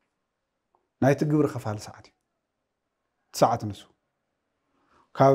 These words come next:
ንጎሆ ክልተ ሰዓት፣ ክልተ ፈደቓን ክሳብ ዓሰርተ ሓደ ፈደቓን ናይ ውድብ ሰዓት ኣይኮነን።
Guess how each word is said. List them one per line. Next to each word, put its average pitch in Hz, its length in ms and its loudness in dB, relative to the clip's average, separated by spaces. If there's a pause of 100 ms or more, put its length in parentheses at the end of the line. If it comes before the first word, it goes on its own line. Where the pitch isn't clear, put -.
ንጎሆ 143 360 4
ክልተ 135 240 -2
ሰዓት፣ 127 280 -6 (720)
ክልተ - 260 -12
ፈደቓን 113 380 -2 (180)
ክሳብ - 240 -6
ዓሰርተ - 300 -12
ሓደ 120 180 -10
ፈደቓን 127 340 -4 (2250)
ናይ 131 140 0
ውድብ 127 240 0
ሰዓት 107 220 -10
ኣይኮነን። 104 340 -14